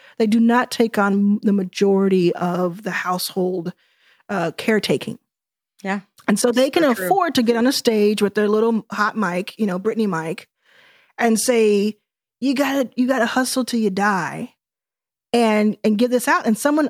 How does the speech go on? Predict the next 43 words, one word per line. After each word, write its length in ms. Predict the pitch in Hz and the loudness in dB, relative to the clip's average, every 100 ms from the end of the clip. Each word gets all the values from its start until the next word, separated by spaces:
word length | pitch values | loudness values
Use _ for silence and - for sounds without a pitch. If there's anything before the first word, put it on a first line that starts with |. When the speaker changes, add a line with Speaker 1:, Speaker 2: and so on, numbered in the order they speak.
| - | -4
Speaker 1:
someone 400 | - 277 349 311 | -4 -4 0 0
is 180 | 202 190 | 0 0
sitting 260 | 269 262 226 | 0 2 2
there 360 | 202 196 - - | 0 -2 -4 -2
making 320 | 220 208 214 | -2 0 0
eleven 260 | 202 214 294 | 0 0 2
dollars 320 | 269 247 220 | 2 2 2
an 60 | |
hour 560 | 202 170 170 180 185 196 | 0 0 0 0 0 -4
with 260 | 202 202 196 | -4 -4 -2
two 200 | - 269 | -2 0
kids 240 | 285 247 | 0 0
at 80 | 208 | 0
home 380 | 185 185 175 180 | 0 0 0 -2
and 160 | - 202 | 0 0
is 120 | - | 0
feeling 300 | - 269 233 | 0 2 2
bad 200 | 180 165 | 0 0
about 300 | 254 185 - | 0 -2 -8
themselves 600 | - 110 - 67 - - - _ _ _ | -10 -8 -8 -10 -12 -20 -20 _ _ _
because 240 | 214 220 | 0 2
Speaker 2:
Yeah. 60 | 226 | 2
Speaker 1:
they 100 | 226 | 2
can't 260 | - 254 | 0 -2
hustle 400 | - 214 - 214 | -2 -2 0 0
like 220 | 170 170 - | 0 -4 -6
that 200 | 160 - | -6 -6
person. 340 | - - 214 | -8 -6 0
They 80 | 285 | 2
don't 220 | 247 208 | 2 0
have 280 | 220 208 196 _ _ _ _ | -2 -2 -4 _ _ _ _
the 100 | 240 | 0
infrastructure 520 | 349 269 - - - 151 | 0 0 -2 -4 -6 -6
to 40 | |
hustle 280 | - - - | -6 -8 -10
like 180 | - - | -10 -14
that 140 | - | -14
person. 280 | - - - _ _ _ _ _ | -12 -12 -16 _ _ _ _ _
You 40 | 247 | -4
can't 240 | 330 233 | -2 0
hustle 360 | - - 277 247 | -2 0 0 0
like 220 | 202 202 | 0 0
me 380 | 196 175 202 | 0 0 0